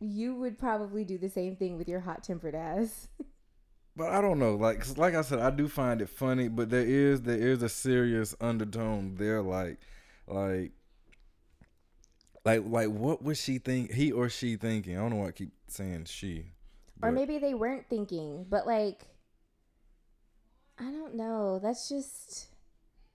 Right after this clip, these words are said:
Speaker 1: that's a, that's a terrible assumption to make, that you can give that to children <laughs> and expect them to actually complete it.
Speaker 2: Well, how did they do on the test? Did they say how they did?
Speaker 1: No,
Speaker 2: how
Speaker 1: because
Speaker 2: they
Speaker 1: the
Speaker 2: did?
Speaker 1: students didn't take the test.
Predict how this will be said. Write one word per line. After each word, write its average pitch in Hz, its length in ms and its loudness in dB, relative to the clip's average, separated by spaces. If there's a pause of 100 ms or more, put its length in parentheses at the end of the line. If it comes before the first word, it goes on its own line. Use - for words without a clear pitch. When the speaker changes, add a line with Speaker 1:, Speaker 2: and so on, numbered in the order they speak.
(140)
Speaker 1:
that's - 160 -4
a, 277 60 -6
that's 240 260 0
a 302 60 -2
terrible 247 460 2
assumption 175 840 -4
to - 140 -6
make, 180 320 -6 (880)
that 202 140 0
you 214 160 0
can 214 180 -2
give 196 300 0
that 175 280 -4
to 196 100 -8
children 190 840 0
<laughs> - 40 -16 (1120)
and 220 120 4
expect 214 480 0
them 233 140 -2
to - 180 -6
actually 202 320 -6
complete 220 600 -8
it. 156 340 -4 (200)
Speaker 2:
Well, 139 120 4
how 208 100 2
did 214 160 0
they 180 80 8
do 165 180 6
on 151 60 4
the 135 80 4
test? 123 260 2
Did 107 80 0
they 123 80 4
say 156 160 0
how 143 160 4
they 143 100 2
did? - 220 -2
Speaker 1:
No, 254 240 4
Speaker 2:
how - 20 0
Speaker 1:
because 262 280 4
Speaker 2:
they - 100 6
Speaker 1:
the 240 140 4
Speaker 2:
did? 277 160 2
Speaker 1:
students 269 420 -2
didn't 233 380 -2
take 233 280 -2
the 247 100 -4
test. 202 520 -4